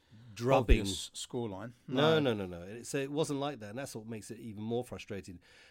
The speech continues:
Speaker 1: But again, you wanna see your team play football. They play quite well. Unlucky, how can you say unlucky? You lose three nil, but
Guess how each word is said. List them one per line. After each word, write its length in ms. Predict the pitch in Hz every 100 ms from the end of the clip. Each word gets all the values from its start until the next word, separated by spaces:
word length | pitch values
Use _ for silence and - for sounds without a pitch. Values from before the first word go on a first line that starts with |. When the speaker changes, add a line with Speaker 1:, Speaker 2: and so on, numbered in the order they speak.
| _ _ _ _ -
Speaker 1:
But 100 | 120
again, 500 | 117 160 131 135 139 _ _ _ _ -
you 100 | 113
wanna 140 | 120
see 160 | - 113
your 80 | 98
team 240 | 107 98
play 180 | 101 95
football. 500 | - 151 143 139 143 _
They 100 | 107
play 220 | - 107
quite 240 | 95 101 113
well. 400 | 123 123 117 113 - _ _ _ - - 110 -
Unlucky, 480 | 110 117 113 - 107
how 80 |
can 120 | 95 95
you 60 |
say 120 | 104
unlucky? 380 | 92 92 95 107
You 100 | 92
lose 140 | 90 -
three 200 | 107 95
nil, 220 | 98 98
but 160 | 90